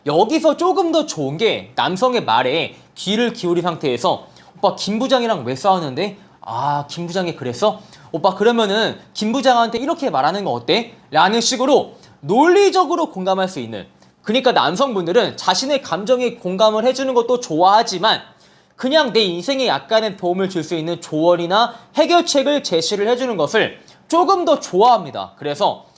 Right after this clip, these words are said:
대부분의 남성분들이 이렇게 이성적인 공감을 혹은 논리적인 공감을 좋아하기 때문에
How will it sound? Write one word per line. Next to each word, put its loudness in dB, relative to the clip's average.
대부분의 2
남성분들이 -2
이렇게 0
이성적인 -2
공감을 0
혹은 0
논리적인 2
공감을 -2
좋아하기 0
때문에 -2